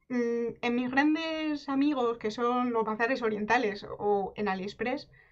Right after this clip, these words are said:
seguro que os venden un montón de gorros y bastante baratos. Ya digo, mm, a mí no me compensaba <laughs> hacerlo, eh, comprarlo.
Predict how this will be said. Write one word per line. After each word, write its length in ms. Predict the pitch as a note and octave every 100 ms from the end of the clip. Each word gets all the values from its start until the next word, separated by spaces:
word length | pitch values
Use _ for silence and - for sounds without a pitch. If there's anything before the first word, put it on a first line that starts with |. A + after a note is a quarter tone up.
| _
seguro 320 | - - A#3 C4
que 80 |
os 60 | C4+
venden 260 | C4+ C#4 C#4
un 80 |
montón 340 | B3+ A#3+ A#3 A#3+
de 100 | A3
gorros 380 | A#3 B3+ C4+ A#3
y 160 | G3
bastante 360 | F3+ F#3 G#3 G#3
baratos. 460 | F3 G#3 - - - - - - _ _ _ _ _ _ _ _ _ _
Ya 200 | B3 A#3+
digo, 320 | A#3+ G#3 G#3
mm, 300 | G#3+ G#3+ G#3
a 80 | G#3+
mí 100 | B3+
no 100 | C#4
me 80 | A3+
compensaba 540 | A3 F#3+ G3+ A3+ A3+
<laughs> 60 | A3
hacerlo, 300 | C4 A#3 A#3+ - - - - - - -
eh, 120 | -
comprarlo. 640 | C#3 G#3+ A#3+ B3+ G3+ F3+